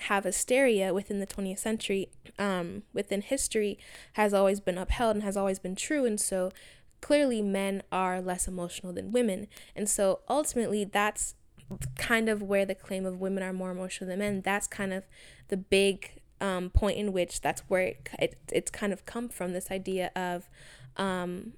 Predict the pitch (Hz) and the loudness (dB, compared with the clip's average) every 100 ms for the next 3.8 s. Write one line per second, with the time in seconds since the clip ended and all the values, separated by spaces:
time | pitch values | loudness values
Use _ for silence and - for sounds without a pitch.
0 | - - 202 - 208 202 196 196 196 202 | -4 2 2 4 4 4 2 2 0 -4
1 | - 190 190 185 185 190 - 180 180 180 | -4 -4 -2 -2 -4 -6 -6 -6 -4 -6
2 | 185 - - - 208 214 208 208 208 196 | -10 -16 -20 -2 2 4 2 0 -2 -2
3 | 190 196 233 240 233 233 233 | -4 -2 2 4 4 2 0